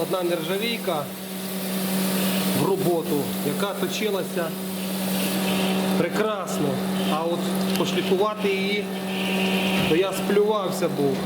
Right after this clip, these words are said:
Тому я вирішив отой кусок кругляка,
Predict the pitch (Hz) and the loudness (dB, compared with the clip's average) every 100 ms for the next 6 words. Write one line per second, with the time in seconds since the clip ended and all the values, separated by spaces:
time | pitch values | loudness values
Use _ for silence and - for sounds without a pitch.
0 | - - - - 160 196 196 196 196 - | -2 -2 0 2 2 4 2 2 2 2
1 | 190 170 190 - 190 190 190 190 190 190 | 0 -2 -2 -2 -2 0 2 2 2 4
2 | 175 190 196 190 196 190 208 185 196 180 | 2 4 4 4 4 4 2 4 4 6
3 | 190 190 202 175 | 4 2 2 2